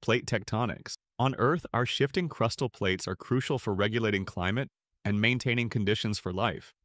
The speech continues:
On a super Earth, the increased gravity and pressure might make plate tectonics impossible, locking the planet into a stagnant lid regime where the crust never moves. Or the opposite could be true. Hyperactive tectonics with constant volcanic eruptions. And then there's the subset that might be ocean worlds.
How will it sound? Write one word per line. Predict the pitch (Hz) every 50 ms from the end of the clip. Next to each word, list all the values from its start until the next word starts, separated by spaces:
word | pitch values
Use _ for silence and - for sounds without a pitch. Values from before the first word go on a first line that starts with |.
| _ _ -
On | 113 123
a | 123
super | - - 165 185 - 208 180 -
Earth, | 101 104 110 127 - - -
the | 104 110 104
increased | 120 123 - - 139 156 - -
gravity | - - 101 101 110 123 123 131 123
and | 104 95
pressure | - - 98 104 - - 131 135 135 135 - -
might | 98 95 110 135 135 -
make | 147 147 120 -
plate | - - 117 123 104
tectonics | - 120 101 - - 104 104 107 107 - -
impossible, | 113 95 - 98 98 107 - - 95 - 57 - - _ _ _
locking | - 90 92 95 101 - 131 123
the | 120 113
planet | - - 104 101 104 117 120
into | - 104 - 113 98
a |
stagnant | 95 - - 98 95 101 101 110 - -
lid | 101 98 110 - 120
regime | 104 101 92 - 87 85 87 113 110
where | 101 98
the | 104 101
crust | - - 117 117 - - - -
never | 98 98 101 101 107
moves. | 101 104 123 143 113 - - - - - _ _ -
Or | - 101 127
the | 147 165 151
opposite | 143 170 180 220 170 143 - -
could | - 98
be | 92 101
true. | - - - 69 58 - - _ _ _ _ -
Hyperactive | - 101 107 - 117 117 117 - - 127
tectonics | - - 123 - - - 107 104 110 123 123 - -
with | 98 98 -
constant | - - 104 107 120 123 - - 131 -
volcanic | 85 95 98 98 95 - 110 104 113 120 - 120
eruptions. | 104 107 123 127 - - 65 53 - - - - _ _ _ -
And | 92 98
then | 104 107
there's | 107 107 107 -
the | -
subset | 98 - - 135 107 107 - - 117 101 -
that | - -
might | - 90 95 104 -
be | - 101 90
ocean | - 90 98 101 - - 71 62
worlds. | 57 57 50 50 50 - -